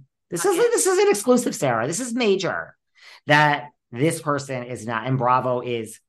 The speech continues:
Speaker 1: shocked, shocked. And now they're trying to work it out. 'Cause the
Speaker 2: Why would they
Speaker 1: thing
Speaker 2: be
Speaker 1: is
Speaker 2: shocked? I mean, this is, like, insulting. I mean, I get,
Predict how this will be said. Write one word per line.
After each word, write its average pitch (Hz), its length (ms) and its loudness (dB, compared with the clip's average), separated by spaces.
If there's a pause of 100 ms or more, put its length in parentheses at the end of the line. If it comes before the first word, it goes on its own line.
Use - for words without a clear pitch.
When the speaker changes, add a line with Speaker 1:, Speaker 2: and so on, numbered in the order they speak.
(200)
Speaker 1:
shocked, - 680 -8 (440)
shocked. - 640 -6 (680)
And 135 380 4
now 135 320 8
they're 131 140 0
trying 110 360 -4
to 107 100 -10
work 95 260 -8
it 95 80 -10
out. 85 360 -12
'Cause 170 180 4
the 269 60 2
Speaker 2:
Why 277 80 4
would 302 80 -4
they 277 80 4
Speaker 1:
thing 269 120 2
Speaker 2:
be 247 80 0
Speaker 1:
is 190 100 -2
Speaker 2:
shocked? - 380 -2
I - 60 -10
mean, 277 100 -4
this 320 140 -8
is, 330 100 -12
like, 370 140 -2
insulting. - 400 -4
I - 60 -2
mean, 339 180 -2 (840)
I 320 280 2 (100)
get, 202 460 0